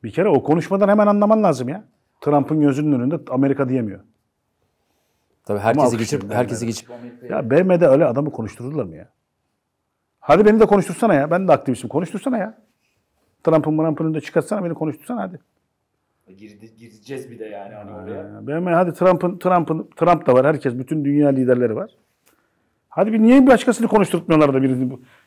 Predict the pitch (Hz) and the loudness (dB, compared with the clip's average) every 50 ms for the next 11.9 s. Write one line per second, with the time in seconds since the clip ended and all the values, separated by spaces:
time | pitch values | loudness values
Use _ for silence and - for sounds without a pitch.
0 | _ - 170 151 - - 165 147 - - 147 143 143 135 - 143 143 131 - 143 | _ -14 -12 -12 -8 -4 -4 -4 -2 -2 -2 -2 -2 -2 -2 -2 -2 -2 -4 -6
1 | 135 131 127 120 117 104 - - 156 165 - _ _ _ _ _ _ _ _ _ | -6 -4 -4 -4 -4 -6 -6 -8 -8 -8 -10 _ _ _ _ _ _ _ _ _
2 | _ _ _ _ _ _ _ _ _ _ - 131 131 135 131 127 - - 127 117 | _ _ _ _ _ _ _ _ _ _ -8 -4 0 0 0 -2 -2 -2 -4 -4
3 | 104 - 120 117 127 123 123 110 - - - 120 110 110 107 98 101 123 160 170 | -4 -6 -8 -4 -2 -2 -2 -2 -2 -2 -4 -4 -2 -4 -6 -6 -8 -10 -14 -16
4 | _ _ _ _ _ _ _ _ _ _ _ _ _ _ _ _ _ _ _ _ | _ _ _ _ _ _ _ _ _ _ _ _ _ _ _ _ _ _ _ _
5 | _ _ _ _ _ _ _ _ _ _ _ _ _ - 120 110 120 120 117 - | _ _ _ _ _ _ _ _ _ _ _ _ _ -14 -10 -8 -6 -6 -8 -8
6 | - - 123 - - - 110 98 - 101 95 - - - - _ - 117 151 165 | -8 -8 -8 -8 -8 -10 -14 -12 -12 -12 -14 -14 -16 -20 -20 _ -20 -20 -20 -20
7 | _ _ _ _ _ _ _ _ _ _ _ _ _ _ _ _ _ _ _ _ | _ _ _ _ _ _ _ _ _ _ _ _ _ _ _ _ _ _ _ _
8 | _ _ _ _ _ _ _ _ _ _ _ _ _ _ _ _ _ _ _ _ | _ _ _ _ _ _ _ _ _ _ _ _ _ _ _ _ _ _ _ _
9 | _ _ _ _ _ _ _ _ _ _ _ _ _ _ _ _ _ _ _ _ | _ _ _ _ _ _ _ _ _ _ _ _ _ _ _ _ _ _ _ _
10 | _ _ _ _ _ _ _ - 262 285 - 226 233 233 208 151 - - 131 110 | _ _ _ _ _ _ _ -12 -12 -12 -12 -12 -12 -10 -10 -12 -10 -12 -12 -12
11 | 98 - 185 160 143 143 - 143 131 - - 120 107 101 98 98 95 95 | -12 -14 -14 -16 -18 -18 -16 -16 -16 -16 -18 -20 -20 -20 -20 -20 -20 -20